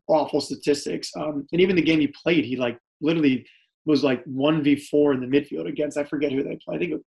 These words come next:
some Juventus or something like that. Um, but just to, to have those guys and I, uh, and Valeri, you know, that was kind of the backbone of that team. And, um,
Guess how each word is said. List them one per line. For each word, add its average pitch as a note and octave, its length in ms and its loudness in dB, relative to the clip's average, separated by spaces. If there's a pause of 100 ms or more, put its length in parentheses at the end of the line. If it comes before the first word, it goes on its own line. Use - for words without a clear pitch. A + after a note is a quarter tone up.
(260)
some - 300 -6 (160)
Juventus D#3 640 -4
or E3+ 60 -12
something - 280 -10
like - 200 -14
that. - 200 -12 (480)
Um, F3 380 2 (360)
but G#3 120 6
just A#3 220 4
to, G3+ 140 6
to G3+ 140 6
have G3+ 200 6
those F#3 180 2
guys E3 300 6
and D3+ 120 0
I, - 240 -4 (160)
uh, F3+ 280 0
and E3 180 0
Valeri, D#3+ 540 8
you E3 100 4
know, D3+ 100 0
that D#3+ 280 2
was D#3+ 180 0
kind D#3 180 0
of D3 60 0
the C#3 60 0
backbone D3 380 0
of C#3 60 0
that - 160 2
team. D#3+ 280 2
And, C#3+ 160 0 (580)
um, D3 520 2